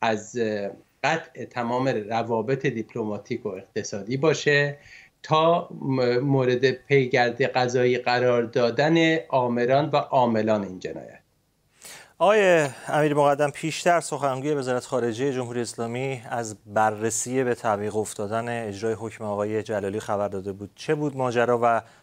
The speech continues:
Speaker 2: همکنون چه شده؟
Speaker 1: ببین، ما، ما اطلاع نداریم که پشت پرده چه می‌گذره،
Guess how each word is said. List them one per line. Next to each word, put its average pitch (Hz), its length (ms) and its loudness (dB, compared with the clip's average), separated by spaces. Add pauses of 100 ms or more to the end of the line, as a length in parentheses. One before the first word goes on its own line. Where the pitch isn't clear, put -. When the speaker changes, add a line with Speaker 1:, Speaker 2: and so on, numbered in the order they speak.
Speaker 2:
همکنون 110 460 -4
چه 110 140 -10
شده؟ 90 380 -8 (920)
Speaker 1:
ببین، 202 140 6
ما، 185 280 4
ما 175 140 4
اطلاع 160 400 2
نداریم 156 480 2
که 123 120 -6
پشت - 420 -2
پرده 120 580 0
چه 143 280 -4
می‌گذره، 110 800 0